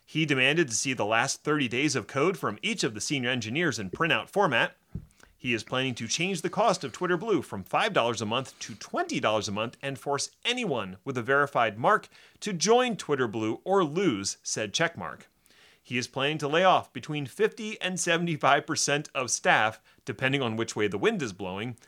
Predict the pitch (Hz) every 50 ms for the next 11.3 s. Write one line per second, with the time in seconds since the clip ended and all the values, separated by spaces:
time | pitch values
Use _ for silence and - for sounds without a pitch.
0 | _ _ - 135 127 123 110 - - 202 226 220 226 - 131 127 123 127 131 117
1 | - - 113 107 101 117 113 110 107 101 87 98 98 - - - - - 226 240
2 | 220 240 240 202 196 220 214 220 202 190 196 175 226 240 220 147 117 113 - -
3 | 139 143 - - - 147 151 147 170 160 143 - 120 127 131 - - 123 - -
4 | 139 127 110 - - 117 127 131 135 135 - - 117 110 107 107 101 95 123 165
5 | 180 175 - _ - 95 69 - - - - - - _ _ _ _ _ _ _
6 | _ _ _ _ _ _ _ _ _ - - 139 147 147 139 - - 185 185 208
7 | 214 208 208 147 - - - - - _ _ - - 240 247 254 233 202 151 -
8 | - 143 135 117 117 101 101 127 147 156 - - _ _ _ - 127 117 123 127
9 | 143 156 151 - - - _ _ - 170 196 180 131 113 101 98 101 107 135 180
10 | 185 175 - _ _ _ _ 180 208 233 220 208 190 175 - 180 165 156 139 143
11 | 151 175 185 180 -